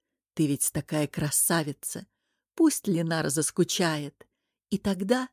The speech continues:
мы устроим вам встречу. Он опять к тебе потянется, и больше ты его не упустишь».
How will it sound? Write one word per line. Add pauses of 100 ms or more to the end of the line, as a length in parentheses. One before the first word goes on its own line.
(180)
мы
устроим
вам
встречу. (420)
Он
опять
к
тебе
потянется, (300)
и
больше (220)
ты
его
не
упустишь».